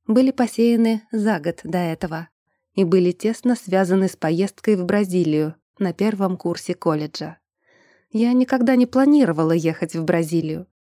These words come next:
Поскольку я говорила по-испански в старших классах школы и в колледже, я всегда хотела поехать в Испанию. Но потом меня вдруг укусила бразильская муха.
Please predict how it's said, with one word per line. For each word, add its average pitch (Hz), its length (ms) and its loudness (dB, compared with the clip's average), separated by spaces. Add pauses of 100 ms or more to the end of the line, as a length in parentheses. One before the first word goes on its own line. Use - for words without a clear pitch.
(320)
Поскольку 180 520 0
я 180 180 2
говорила 185 500 2
по-испански 165 800 -2
в - 60 -18
старших 175 480 -2
классах 170 400 -2
школы 226 560 -2
и 247 100 -2
в - 80 -6
колледже, 156 540 -4 (420)
я 190 200 0
всегда 190 340 -2
хотела 254 480 0
поехать 226 480 -2
в 233 80 0
Испанию. 160 680 -4 (580)
Но 170 240 -6
потом 285 600 2
меня 247 240 6
вдруг 262 460 2
укусила 214 560 2
бразильская 202 640 2
муха. 170 480 2